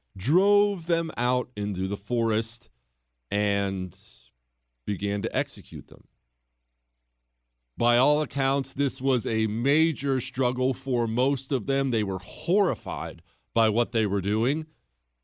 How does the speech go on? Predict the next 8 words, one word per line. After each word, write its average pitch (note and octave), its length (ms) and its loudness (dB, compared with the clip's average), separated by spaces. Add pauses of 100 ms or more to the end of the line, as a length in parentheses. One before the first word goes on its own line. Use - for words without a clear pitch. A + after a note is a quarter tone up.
(640)
but C#2+ 160 -6
they C#2+ 100 -4
did A#2 160 0
it. C3 220 -2 (1600)
Women, B2+ 480 2 (580)
children, A#2 680 2 (1200)
execution, A#2 960 -2 (240)
point C3+ 560 -2